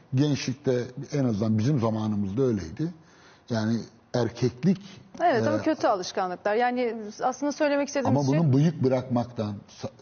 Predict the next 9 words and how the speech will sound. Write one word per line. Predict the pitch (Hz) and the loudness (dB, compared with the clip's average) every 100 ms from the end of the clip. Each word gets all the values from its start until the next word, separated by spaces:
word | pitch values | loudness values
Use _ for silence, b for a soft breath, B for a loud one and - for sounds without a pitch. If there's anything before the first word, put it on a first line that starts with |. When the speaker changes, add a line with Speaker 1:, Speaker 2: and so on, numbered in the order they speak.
| 131 | -12
Speaker 1:
e, | 110 104 107 | -10 -8 -6
yani | 95 92 90 | -4 -6 -6
erkek | 107 - 131 120 | -6 -4 -4 -2
olarak | 110 92 90 - b b b | -2 -2 -6 -14 b b b
şey, | - 110 | -6 -6
sakalların | - - 113 110 117 120 | -6 -4 -2 0 0 -2
çıkmasından | 117 - 107 104 107 107 110 | -4 -6 -6 -4 -4 -4 -4
farkı | - 101 98 - | -6 -8 -6 0
yok. | 156 - | 0 -2